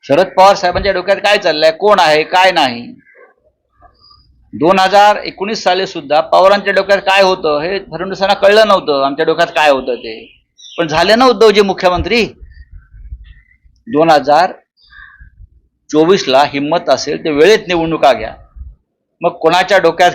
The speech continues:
काय आहे आणि डोक्यातून काय बाहेर येत आहे, हे जेव्हा समजेल, तेव्हा प-, फडणवीसांचा मेंदू काम करायचा बंद होईल. चार हजार कोटी ज्याने निवडणुकीसाठी काढून ठेवलेत बाजूला, तो सामान्य माणूस.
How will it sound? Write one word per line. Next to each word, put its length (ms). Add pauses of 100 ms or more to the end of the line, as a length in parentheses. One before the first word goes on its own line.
काय 240
आहे 300 (1200)
आणि 120
डोक्यातून 480
काय 280
बाहेर 300
येत 180
आहे, 180 (920)
हे 420
जेव्हा 640
समजेल, 540 (520)
तेव्हा 200
प-, 340 (140)
फडणवीसांचा 540
मेंदू 260
काम 240
करायचा 320
बंद 240
होईल. 180 (600)
चार 220
हजार 320
कोटी 300
ज्याने 280
निवडणुकीसाठी 720
काढून 280
ठेवलेत 260
बाजूला, 440
तो 120
सामान्य 420
माणूस. 340